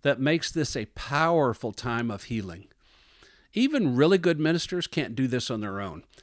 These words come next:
It has to be the Holy Spirit-led process in order for the receiver to get all that God has for him. Then once the receiver has poured out all of his hurt and pain to Jesus,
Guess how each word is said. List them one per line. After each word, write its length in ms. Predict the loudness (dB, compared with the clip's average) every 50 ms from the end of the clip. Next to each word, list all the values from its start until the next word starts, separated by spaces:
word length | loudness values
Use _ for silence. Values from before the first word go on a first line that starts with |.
| _ _ -6
It 140 | -4 -4
has 520 | -4 -4 -6 -6 -4 -2 -2 0 0 -2 -4
to 120 | -4 -6
be 180 | -4 -4 -6 -4
the 140 | -4 -6 -2
Holy 280 | -2 0 0 0 -2
Spirit-led 720 | -2 -6 -6 -4 -2 -2 -2 -2 -2 0 0 0 0 -2 -4
process 680 | -2 0 0 0 -2 -4 -6 -8 -8 -10 -10 -12 -12 -16 -20 -20 -20 -20 -14 _
in 120 | 0 0 2
order 260 | 4 4 4 4 2
for 180 | 2 0 -2 -2
the 100 | -2 -2
receiver 560 | -2 -4 -4 -2 -2 0 0 0 0 -2 -4
to 60 | -4
get 240 | -4 -4 -4 -4 -4 -4
all 420 | 0 2 4 6 6 6 4 4 2
that 180 | 0 -2 -4
God 280 | -2 -2 0 0 0 0
has 300 | -2 -4 -4 -4 -6 -6
for 180 | -8 -10 -14 -12
him. 300 | -12 -14 -14 -16 -20 _ _ _ _ -20 _ -20 -20 -20 -20 _ _ _ _
Then 240 | 2 2 4 4 4
once 240 | 4 4 4 2
the 140 | -2 -4 -4
receiver 500 | -2 -2 -2 -2 0 0 0 0 0 -2
has 200 | -4 -2 -4 -4
poured 380 | -6 -8 -2 0 2 4 4 4
out 220 | 4 2 2 0 0
all 240 | 0 2 4 2
of 80 | 2 0
his 160 | -2 -4 -6
hurt 300 | -4 -2 0 0 0 -2 -6
and 160 | -8 -8 -6
pain 260 | -4 -4 -2 -2 -2
to 60 | -4 -6
Jesus, 600 | -6 -4 -4 -4 -4 -4 -6 -6 -8 -8 -10